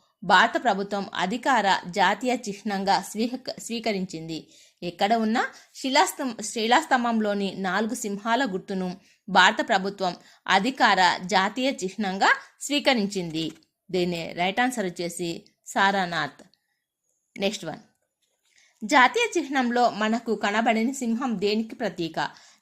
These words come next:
జాతీయ చిహ్నంలో మనకు కనపడని సింహం దేనికి ప్రతీక? దీని రైట్ ఆన్సర్ వచ్చేసి భారత జాతి యొక్క గౌరవానికి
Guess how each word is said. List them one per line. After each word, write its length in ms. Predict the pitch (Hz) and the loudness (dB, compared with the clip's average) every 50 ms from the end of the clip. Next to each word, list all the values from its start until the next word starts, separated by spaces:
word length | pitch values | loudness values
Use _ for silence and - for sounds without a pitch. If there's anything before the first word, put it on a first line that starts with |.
| - 165 180 | -10 -4 0
జాతీయ 340 | 196 180 170 180 - 226 233 226 214 | 0 0 0 0 -2 -2 -2 -2 -4
చిహ్నంలో 460 | 196 202 196 214 190 202 208 - 453 508 - - - _ _ - 226 | -4 -4 -4 -4 -4 -2 0 0 0 -2 -2 -8 -20 _ _ 2 4
మనకు 320 | 247 262 277 370 381 392 392 392 - | 4 4 4 2 2 0 0 2 2
కనపడని 580 | 233 214 240 262 240 220 196 196 196 202 202 180 196 - - | 4 4 4 2 2 2 2 2 0 0 -2 -4 -4 -4 -2
సింహం 360 | 220 214 208 196 202 180 165 - - 170 185 | -2 -2 -2 -2 -2 -4 -4 -6 -6 -4 -2
దేనికి 360 | 180 190 202 208 208 453 554 - - _ _ _ _ - | 0 0 0 0 0 -2 -2 -2 -6 _ _ _ _ 4
ప్రతీక? 460 | 208 196 196 - 214 185 175 - 180 165 156 151 - - _ _ _ - 175 | 4 4 4 2 -2 -2 0 0 0 0 0 -2 -4 -10 _ _ _ -8 -4
దీని 220 | 202 185 180 165 165 160 156 | -4 -2 -2 -4 -6 -4 0
రైట్ 200 | 160 165 202 240 285 | 2 2 2 2 0
ఆన్సర్ 240 | 240 233 - 214 190 | -2 -2 -2 -4 -6
వచ్చేసి 400 | 185 185 - 160 165 - 160 165 160 160 160 - _ _ _ _ - | -6 -6 -6 -6 -6 -6 -6 -6 -8 -8 -10 -14 _ _ _ _ -6
భారత 440 | 180 180 180 175 196 233 269 - - 220 190 170 165 190 | 0 2 4 4 4 2 0 -4 -4 -6 -4 -4 -2 0
జాతి 260 | 156 156 - - 220 202 | 0 0 -2 -4 -4 -4
యొక్క 160 | 180 190 - 208 202 180 | -4 -4 -4 -6 -2 2
గౌరవానికి 720 | 170 160 170 175 180 180 170 165 165 165 175 185 - 440 | 2 4 4 4 2 2 0 0 -2 -4 -6 -6 -6 -6